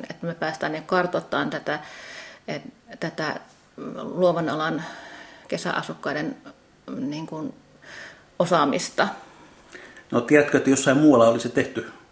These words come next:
Speaker 2: jotain samankaltaista?
Speaker 1: No, en kyllä osaa sanoa. Em,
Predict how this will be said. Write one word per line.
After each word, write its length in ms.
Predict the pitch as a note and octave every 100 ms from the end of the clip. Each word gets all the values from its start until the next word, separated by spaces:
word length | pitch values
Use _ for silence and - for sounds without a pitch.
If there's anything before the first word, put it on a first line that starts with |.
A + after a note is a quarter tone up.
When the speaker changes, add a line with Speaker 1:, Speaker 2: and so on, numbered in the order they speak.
| -
Speaker 2:
jotain 280 | C#3 B2 A2+
samankaltaista? 640 | B2+ A2 - - - - - - - - - - -
Speaker 1:
No, 80 | F#4
en 180 | G4+ D#4+
kyllä 200 | D#4+ D#4+
osaa 240 | - C4
sanoa. 560 | B3 C#4+ B3+ G#3+ F#3+ - -
Em, 220 | - G#3+